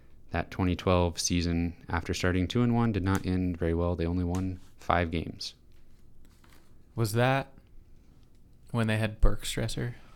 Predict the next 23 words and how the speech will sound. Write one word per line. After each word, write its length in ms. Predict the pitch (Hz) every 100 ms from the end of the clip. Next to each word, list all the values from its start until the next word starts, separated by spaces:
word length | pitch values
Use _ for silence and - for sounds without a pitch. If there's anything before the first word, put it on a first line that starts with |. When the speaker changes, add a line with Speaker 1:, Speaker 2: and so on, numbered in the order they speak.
| - - - - - - -
Speaker 1:
Yeah. 200 | - 85 - - - 226 - - - -
He 180 | 85 87
was 180 | 85 80
Speaker 2:
I 80 | 117
Speaker 1:
playing 260 | 101 87
Speaker 2:
went 80 | 85
Speaker 1:
for 100 | 87
an 80 | 82
injured 500 | 85 85 85 82 - -
James 260 | 90 80
Franklin. 400 | - 82 82 92 -
Speaker 2:
Okay, 360 | 107 104 101
yeah. 160 | 101 101
I 100 | 117
went 160 | 123 151
to 80 | 123
that 300 | 107 104 -
Arizona 380 | 120 113 117 113
State 240 | - 113
game, 200 | 113 107
which 160 | 107 107
was 120 | 113
very 320 | 107 120 113